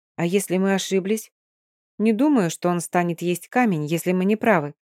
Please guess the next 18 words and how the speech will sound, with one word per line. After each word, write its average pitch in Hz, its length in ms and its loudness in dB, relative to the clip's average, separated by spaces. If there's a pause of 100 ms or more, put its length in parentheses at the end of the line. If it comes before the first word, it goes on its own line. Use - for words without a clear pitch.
(340)
"Тоже 226 320 0
верно", 208 560 2
решилась 190 560 -2
я, 247 180 0
накрывая 190 480 2
комок 190 380 0
платком 190 480 -2
и - 160 -6
заворачивая 185 640 2
в - 60 -10
ткань. 156 380 -6 (480)
"А 214 120 0
вдруг 277 280 0
и 180 60 2
правда 156 320 0
поможет?" 160 540 -6 (600)
"Дучиме, 185 640 0
Мингеонек!" 214 720 2